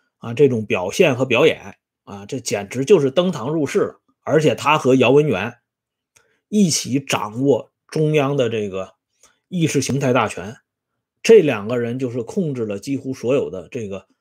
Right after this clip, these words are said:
喉舌。哎，所以在这种情况下，我们知道这宣传呢是党的命根子，这个东西掌握在谁手里，实际上谁就是最有话语权的。那么许世友这样的人物当然就看不惯了，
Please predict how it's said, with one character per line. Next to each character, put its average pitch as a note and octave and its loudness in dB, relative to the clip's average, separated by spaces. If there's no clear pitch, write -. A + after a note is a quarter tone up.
喉 A#2+ -8
舌。 G#2+ -12
哎， G2+ -14
所 G3 6
以 A3 8
在 G#3+ 8
这 B3+ 4
种 B2 -2
情 G#2+ -8
况 A2 -8
下， G2+ -12
我 A2+ -12
们 A#2 -8
知 D#3 2
道 C3 4
这 A#2 -2
宣 F#3+ 4
传 G2+ -4
呢 G2+ -6
是 A#2+ -8
党 G2 -12
的 G#2 -12
命 A#2 -6
根 A#2 -4
子， F#2+ -10
这 B3 8
个 E3+ 6
东 D#3+ 4
西 E3 4
掌 G#2+ 2
握 A#2+ 2
在 A#2+ 2
谁 B2+ -4
手 G#2+ -4
里， G2+ -8
实 - -4
际 D#3+ 2
上 A#2 0
谁 A#2+ 0
就 D3 2
是 A#2 -6
最 C3 0
有 F#2+ -4
话 A2 -8
语 F#2 -12
权 F#2 -18
的。 G#2+ -16
那 A#3 2
么 A#3+ 8
许 B2+ 0
世 A#3 8
友 A2 4
这 D#3 4
样 F3 4
的 C3+ 2
人 A2+ 0
物 A#2+ -6
当 E3 -2
然 G#2+ -2
就 G#2+ -10
看 G#2+ -14
不 F#2+ -16
惯 G#2 -12
了， - -20